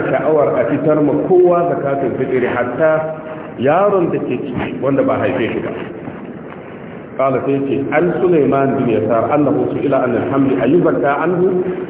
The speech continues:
Sulaiman bin Yasar, shi ma an masa tambaya. Wato, mace mai juna biyu, shin za a yi ma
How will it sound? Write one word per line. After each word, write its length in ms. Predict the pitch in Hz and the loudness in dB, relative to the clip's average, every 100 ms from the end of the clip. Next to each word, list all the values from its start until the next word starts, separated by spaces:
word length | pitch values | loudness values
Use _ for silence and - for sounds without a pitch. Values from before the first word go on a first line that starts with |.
| - - - | -10 -10 -2
Sulaiman 440 | 127 143 180 202 | 2 4 2 2
bin 160 | 175 170 | 2 2
Yasar, 480 | 135 135 110 - - | 2 0 0 -2 -2
shi 80 | 147 | 0
ma 160 | 143 160 | 0 0
an 80 | 180 | 0
masa 200 | 180 170 | 0 0
tambaya. 440 | 120 117 104 - - - - - - - - 127 | 2 2 0 -2 -6 -8 -10 -12 -12 -14 -8 -2
Wato, 400 | 120 135 120 120 | 0 0 0 0
mace 280 | 123 139 190 | 0 0 2
mai 160 | 202 156 | 2 2
juna 400 | 135 131 123 120 | 0 0 2 0
biyu, 220 | 117 120 117 | 0 -2 -2
shin 200 | - 175 | 0 2
za 160 | 156 170 | 2 2
a 80 | 151 | 0
yi 100 | 156 | 0
ma 120 | 151 | 0